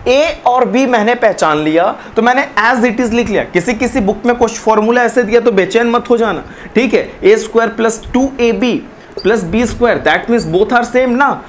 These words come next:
ठीक है? कोई दिक्कत है क्या? ये चीज़ है। Otherwise देखो, कभी कभी क्या होगा ना, जब आप यहाँ पे आओ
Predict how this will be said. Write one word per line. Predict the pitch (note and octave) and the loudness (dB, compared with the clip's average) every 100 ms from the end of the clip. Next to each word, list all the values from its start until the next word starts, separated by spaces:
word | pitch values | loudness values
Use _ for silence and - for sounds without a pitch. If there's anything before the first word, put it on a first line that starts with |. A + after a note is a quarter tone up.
| - | -4
ठीक | G#3 B3+ | -2 0
है? | G3 | 0
कोई | - G#3 | 0 0
दिक्कत | G#3+ G#3+ A#3 | 0 0 0
है | - | 2
क्या? | A#3+ B2 - - | 2 0 -4 -8
ये | D3 B3 | -2 -2
चीज़ | A#3+ B3+ A3+ | 0 0 2
है। | G#3+ A3 - - - D#3+ | 0 -2 -14 -20 -6 -4
Otherwise | E3 D#3+ A#3+ A3 | 0 2 2 2
देखो, | G3+ G#3 D#3+ - - - - - - - | 2 2 -2 -4 -20 -20 -20 -20 -4 0
कभी | G3 B3 | 2 4
कभी | B3+ B3+ | 2 2
क्या | A3 A#3 | 2 2
होगा | D#3+ D3+ | 4 2
ना, | E3 C3+ - - C3+ | 0 -6 -14 -12 0
जब | A#3+ - | 2 2
आप | - F3+ G#3 - | 4 2 2 -2
यहाँ | E3+ E3+ | 0 0
पे | - | 0
आओ | G#2 | -6